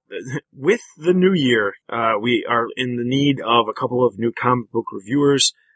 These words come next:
I'm looking for, well, I'm not even gonna put a number on. I'm looking for a couple of people.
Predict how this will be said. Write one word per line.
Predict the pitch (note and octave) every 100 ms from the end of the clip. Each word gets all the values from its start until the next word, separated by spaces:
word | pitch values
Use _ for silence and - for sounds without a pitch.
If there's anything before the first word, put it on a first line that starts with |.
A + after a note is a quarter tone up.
| _
I'm | _
looking | G#2 A#2 A#2
for, | - A#2+ A#2+ A2+ A2 G#2 G2+ _ - _ _
well, | - A2 G#2
I'm | A#2
not | B2
even | A#2
gonna | G#2+
put | - A2+
a |
number | G#2 G2 F#2+
on. | B1 B1
I'm | G2
looking | C3+ - C3+
for | - C3 B2
a | A2
couple | C3 B2
of | - -
people. | B2+ A#2+ G#2 G#2